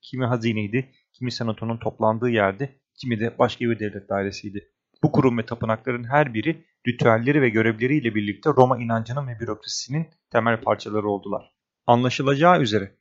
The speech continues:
şehri kuran Romulus olsa da ona bir düzen ve şekil veren Numa'ydı ve bu sebeple de en az Romulus kadar önemliydi Roma için.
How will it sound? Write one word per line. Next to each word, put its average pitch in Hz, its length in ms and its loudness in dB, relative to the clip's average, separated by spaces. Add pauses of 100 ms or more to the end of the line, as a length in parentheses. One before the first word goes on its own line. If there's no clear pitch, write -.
şehri 127 340 -2
kuran 135 320 4
Romulus 139 380 0
olsa 127 340 4
da 110 220 0 (100)
ona 135 220 6
bir 127 180 0
düzen 143 300 2
ve 123 60 -6
şekil 135 340 -10
veren 127 300 2
Numa'ydı 131 560 0 (200)
ve 123 100 -2
bu 147 60 -2
sebeple 117 460 2
de 165 160 2
en 156 120 0
az 120 180 2
Romulus 131 340 2
kadar 117 260 -4
önemliydi 101 480 -4
Roma 98 220 -8
için. - 240 -16